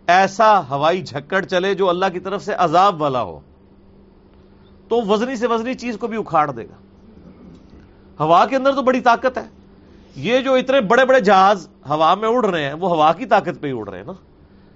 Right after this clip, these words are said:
ہوا کی قوت اچھال نے، فورس آف بوئنسی نے، ساڑھے پانچ سو مسافر لے کے جو جہاز چلتا ہے، یہ ایئر بس اے تھری ایٹی یا ساڑھے چار سو مسافروں والا وہ جو Boeing seven four seven جسے جمبو جیٹ بھی کہتے ہیں،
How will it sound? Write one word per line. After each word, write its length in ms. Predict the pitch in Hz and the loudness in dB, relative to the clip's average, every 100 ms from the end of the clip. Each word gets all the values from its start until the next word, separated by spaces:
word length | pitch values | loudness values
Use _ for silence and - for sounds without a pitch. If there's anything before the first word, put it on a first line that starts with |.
| - _ _ 120 | -20 _ _ -6
ہوا 380 | 143 156 180 214 | 2 4 4 4
کی 200 | 233 247 | 0 -6
قوت 320 | 214 226 214 | -2 -2 0
اچھال 480 | 208 - 180 202 202 | -2 2 2 4 2
نے، 180 | 170 165 | -4 -4
فورس 320 | 160 170 170 | -4 -6 -4
آف 80 | 170 | -6
بوئنسی 440 | 143 160 151 196 | -6 -6 -8 -8
نے، 180 | 147 156 - _ _ - - _ _ | -8 -10 -14 _ _ -20 -20 _ _
ساڑھے 300 | - 165 185 | 2 2 2
پانچ 340 | - 170 175 | 0 -2 0
سو 140 | 190 180 | -2 -6
مسافر 400 | 156 147 143 165 | 0 0 2 -2
لے 180 | 151 | -2
کے 140 | 156 165 | -2 -4
جو 100 | 160 | -4
جہاز 300 | 135 117 127 | 0 0 0
چلتا 280 | 147 113 151 | -4 -4 -4
ہے، 80 | 139 | -2
یہ 180 | 135 | -2
ایئر 180 | 131 156 | -2 -2
بس 280 | 131 151 147 | 0 -2 -2
اے 120 | 151 147 | -8 -6
تھری 240 | 143 147 | -4 -2
ایٹی 360 | 139 127 131 82 - - - - - - | -2 -4 -8 -10 -20 -20 -20 -20 -20 -12
یا 100 | 131 | -6
ساڑھے 300 | - 165 170 | 0 0 0
چار 260 | 180 165 | 0 0
سو 320 | 156 175 165 | 0 -4 -4
مسافروں 480 | 151 143 147 147 165 | -6 -4 -4 -2 -6
والا 220 | 156 151 | -6 -4
وہ 140 | 143 135 - - - _ _ _ | -6 -8 -14 -20 -20 _ _ _
جو 380 | 117 135 139 131 117 | -12 -6 -4 -4 -4
Boeing 220 | 151 151 | -6 -6
seven 340 | - 156 165 | -6 -4 -4
four 160 | 143 165 | -6 -8
seven 360 | 147 143 147 | -6 -6 -6
جسے 200 | 131 135 | -8 -12
جمبو 280 | 117 127 139 | -10 -8 -6
جیٹ 220 | 131 143 143 | -4 -6 -6
بھی 120 | 139 | -8
کہتے 260 | 120 - | -8 -10
ہیں، 80 | 85 | -16